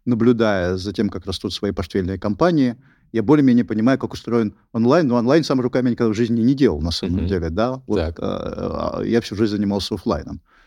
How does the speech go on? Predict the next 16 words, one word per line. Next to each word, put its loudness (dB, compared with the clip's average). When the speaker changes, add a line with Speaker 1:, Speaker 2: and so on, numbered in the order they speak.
Speaker 1:
Чем 2
офлайн, 0
э, -2
принципиально 0
отличается -2
от -6
онлайна, 2
если 0
об 0
этом -2
надо -2
поговорить? -4
Э, -2
пункт -4
первый — 0
себестоимостью. -2